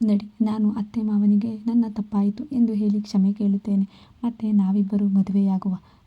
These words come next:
ಎನ್ನುತ್ತಾ ಗಾಡಿಯನ್ನು ಹತ್ತಲು ಬಂದವಳನ್ನು ತೀಕ್ಷ್ಣವಾಗಿ ನೋಡಿದ ಶಿವು. ನನ್ನ ನೋಟಕ್ಕೆ ಪ್ರತಿಕ್ರಿಯಿಸದ ಅವಳನ್ನು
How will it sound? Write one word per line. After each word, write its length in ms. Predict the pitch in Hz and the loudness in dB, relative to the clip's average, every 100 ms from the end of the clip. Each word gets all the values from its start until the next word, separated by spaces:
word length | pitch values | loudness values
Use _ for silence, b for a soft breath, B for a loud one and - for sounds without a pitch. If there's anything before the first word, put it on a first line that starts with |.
| 262 | 2
ಎನ್ನುತ್ತಾ 380 | 240 226 220 202 202 | 2 2 -2 -2 0
ಗಾಡಿಯನ್ನು 460 | 196 190 208 202 202 | 0 0 0 2 2
ಹತ್ತಲು 340 | 196 202 202 | 0 -2 -2
ಬಂದವಳನ್ನು 600 | 196 196 190 208 196 202 202 | 0 0 2 2 2 2 0
ತೀಕ್ಷ್ಣವಾಗಿ 640 | 202 196 - 208 202 202 | -2 -4 -2 -2 0 0
ನೋಡಿದ 320 | 196 190 190 196 | 0 0 0 -2
ಶಿವು. 300 | - 208 196 - _ _ _ _ _ _ | -2 -4 -4 -8 _ _ _ _ _ _
ನನ್ನ 100 | 269 | -8
ನೋಟಕ್ಕೆ 380 | 269 240 220 214 208 | -4 -4 -4 -6 -8
ಪ್ರತಿಕ್ರಿಯಿಸದ 800 | 208 208 208 220 214 208 202 202 - | -6 -6 -6 -6 -4 -2 -2 -2 -4
ಅವಳನ್ನು 460 | 226 247 226 220 | -4 -2 0 -2